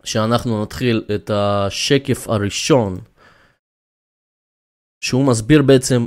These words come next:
מה זה דמיון באנגלית, אוקיי? דמיון באנגלית זה imagination, שאם אתם מפרקים את המילה, אימ-, אימהו, ואימהו בלטינית זה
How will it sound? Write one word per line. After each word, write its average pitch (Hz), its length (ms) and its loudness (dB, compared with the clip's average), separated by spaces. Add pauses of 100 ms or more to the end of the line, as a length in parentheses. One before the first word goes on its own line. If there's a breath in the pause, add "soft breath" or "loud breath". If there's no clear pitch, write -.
(140)
מה 123 260 2
זה 160 140 4
דמיון 123 640 2
באנגלית, 104 920 0 (220)
אוקיי? 147 360 0 (1000 soft breath)
דמיון 202 360 4
באנגלית 180 680 4 (140)
זה 139 540 4 (540)
imagination, 117 1040 2 (460)
שאם 123 640 -2
אתם 180 160 2
מפרקים 147 440 0
את 131 120 -4
המילה, 143 500 2 (920 soft breath)
אימ-, 127 320 2 (140)
אימהו, 143 800 4 (420)
ואימהו 110 1700 2
בלטינית 117 960 2
זה 113 280 0